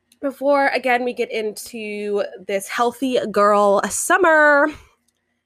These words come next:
episode about boundaries, setting goals for yourself, and making yourself happy,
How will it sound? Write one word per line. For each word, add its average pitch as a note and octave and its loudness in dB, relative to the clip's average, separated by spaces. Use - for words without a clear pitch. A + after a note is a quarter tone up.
episode G3 -4
about F#3+ -4
boundaries, G#3+ -2
setting F#3 -10
goals G3 -4
for G#3 -10
yourself, F#3 -6
and F3+ -8
making F3+ -6
yourself F#3 -4
happy, E3+ -8